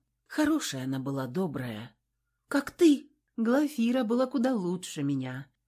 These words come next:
Она знала человеческую породу до донца и прощала. «Я злее», — сказала Аксинья и поняла, правда. Не могла она забыть людям глупость, жестокость, предательство.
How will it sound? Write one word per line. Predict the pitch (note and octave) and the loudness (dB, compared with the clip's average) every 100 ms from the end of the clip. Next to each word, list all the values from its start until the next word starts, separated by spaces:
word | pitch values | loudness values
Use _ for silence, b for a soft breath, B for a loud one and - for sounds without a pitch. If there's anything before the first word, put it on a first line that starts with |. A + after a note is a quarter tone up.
| - | -2
Она | B3+ B3 A3+ | 2 4 4
знала | G#3 A#3 G#3+ | 2 2 0
человеческую | G3+ F#3+ F3+ F#3+ F3+ - F3+ | -2 -2 0 -2 -4 -4 -2
породу | D#3 D#3+ F#3 E3 | 0 0 0 -2
до | D3+ D#3 | -2 -2
донца | D3+ A3 E3+ C#3+ - B2+ | -2 -2 -2 -4 -6 -8
и | B2 - G#3 G#3+ | -8 -8 -6 -6
прощала. | A3 - C#3+ C#3+ - F#3 F3 C#3+ F#2+ A#2 - _ _ - | -6 -6 -6 -4 -6 -4 -4 -6 -8 -10 -16 _ _ -8
«Я | F3 G3 A#3 A#3+ | 0 2 2 0
злее», — | D#3+ D3+ D#3+ F3+ B2+ G#2 G2 - _ _ _ | 0 0 0 -2 -4 -8 -12 -18 _ _ _
сказала | - - C#3 G3+ A#3 | -8 -4 -2 0 0
Аксинья | G3+ - - B3+ A#3 | -2 -4 2 4 4
и | A3+ G#3+ | 2 -4
поняла, | G#3+ A3 A3+ E3 G#2+ - | -2 -2 0 -2 -6 -10
правда. | D3+ D#3 D#3+ A#2+ A#2 A2 A#2 _ _ - | -8 -6 -6 -10 -12 -12 -16 _ _ -2
Не | G3+ G#3+ | 4 6
могла | G#3 F3+ F#3+ G3+ | 6 4 2 2
она | C#3+ D3 | 0 0
забыть | C#3 C#3 D3 C#3+ | 0 -2 -2 0
людям | C#3+ C#3+ C#3+ | 0 2 0
глупость, | D3 E3 E3 E3 D3+ D3 | 2 0 0 -2 -4 -4
жестокость, | C3 D3 - E3 D#3+ D#3+ D3 C#3+ - | -4 -4 -4 -2 -2 -2 -6 -8 -6
предательство. | C#3+ C3+ E3+ D3+ B2+ - - A2+ A2+ | -6 -2 -4 -4 -8 -10 -12 -12 -14